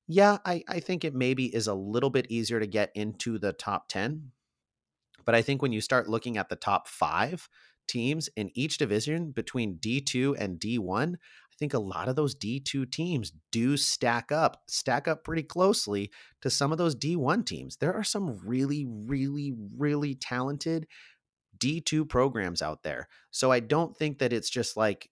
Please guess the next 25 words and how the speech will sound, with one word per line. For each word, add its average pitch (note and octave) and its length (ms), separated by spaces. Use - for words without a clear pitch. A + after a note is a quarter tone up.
all G#2+ 140
these A#2+ 180
people B2+ 280
doing A2 320
it A#2+ 140
for G#2+ 160
a F#2 60
competitive F#2+ 880
edge. C#2 500
I B2+ 40
think C#3 160
some C3 340
people D#3+ 640
out B2+ 240
there C3 320
very A2+ 320
rarely A2+ 460
will G2+ 160
do G#2 220
things G2+ 320
simply G#2 340
for G2+ 180
the G2 80
competitive F#2+ 460
edge, G2 300